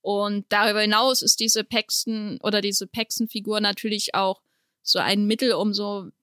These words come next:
wie so viele Filme in unserer kleinen Reihe über moderne Blockbuster quasi in den ersten Minuten so ein paar große Themen vorzugeben, die den Film bestimmen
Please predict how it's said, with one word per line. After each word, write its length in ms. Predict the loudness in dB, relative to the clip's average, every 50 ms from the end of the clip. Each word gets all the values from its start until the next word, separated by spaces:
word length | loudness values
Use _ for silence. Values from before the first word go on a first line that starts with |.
| _ _
wie 580 | -18 -12 -8 -6 -4 -2 -2 0 0 -2 -2 -4 -8 _
so 180 | 2 2 2 2
viele 300 | 2 2 2 2 2 2
Filme 420 | 0 0 2 2 2 2 4 4
in 240 | 2 2 2 0 -4 _ _ _ _
unserer 400 | -2 0 2 2 4 2 2 0
kleinen 560 | 0 -2 0 0 0 0 -2 -4 -4 -6 -4
Reihe 300 | -4 -2 0 2 2 2
über 120 | 2 0
moderne 400 | 0 0 0 0 0 0 0 0
Blockbuster 460 | 0 -2 -2 -2 -2 0 0 0 0 0
quasi 280 | 0 0 0 0 0
in 60 | 0
den 120 | 0 -2 -2
ersten 420 | 0 0 0 2 0 0 2 2
Minuten 680 | 2 2 2 0 -2 -4 -6 -2 0 0 2 2 0 -4 _ _ _ _ _ _
so 160 | -2 0 2
ein 80 | 2 0
paar 380 | 2 2 2 4 4 2 0 -2
große 400 | -2 0 0 2 2 2 0 0
Themen 320 | 2 2 2 2 2 0
vorzugeben, 680 | 0 0 0 0 0 -2 -2 -2 -2 -2 -2 -2 -2 -4
die 100 | -4 -4
den 180 | -2 -2 -2
Film 240 | -4 -4 -2 -2 0
bestimmen 540 | 0 2 2 4 4 4 4 2 0 -2